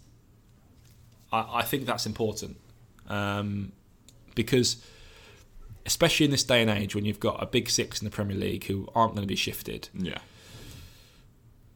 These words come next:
Speaker 1: What's the point of, of football? Well, it's,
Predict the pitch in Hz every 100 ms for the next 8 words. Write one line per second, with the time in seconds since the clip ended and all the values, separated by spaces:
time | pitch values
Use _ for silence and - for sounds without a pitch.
0 | - - 143 135 - 104 - - 104 92
1 | 101 - - - - - - 98 98 95
2 | - - - 90 90 101 104 104 101 -
3 | - - - - - - - - - 107
4 | - - - - -